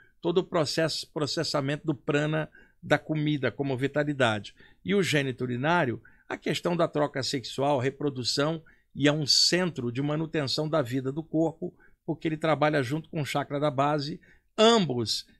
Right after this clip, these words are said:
são a parte inferior que cuida do corpo humano, que é um veículo, uma energia condensada, os chakras ligados à terra e à água, porque terra, porque é o solo,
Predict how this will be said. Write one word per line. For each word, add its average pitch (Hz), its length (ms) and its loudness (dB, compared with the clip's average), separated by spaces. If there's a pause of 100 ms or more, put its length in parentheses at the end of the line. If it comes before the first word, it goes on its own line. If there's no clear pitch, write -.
(120)
são 156 260 4
a 131 60 6
parte 151 360 2
inferior 147 520 0
que 180 100 -6
cuida 170 500 0
do 160 120 -2
corpo 165 320 -4
humano, 151 500 -2 (260)
que - 60 -4
é 156 40 4
um 151 100 0
veículo, 147 520 0
uma 147 120 -2
energia 143 420 -4
condensada, 170 840 -2 (280)
os 156 100 -6
chakras 147 420 2
ligados 123 480 0
à 139 80 2
terra 156 480 0 (260)
e 180 100 2
à 170 80 4
água, 151 520 2 (420)
porque 139 400 2
terra, 185 440 4
porque - 140 -4
é 190 40 6
o 196 80 4
solo, 131 520 2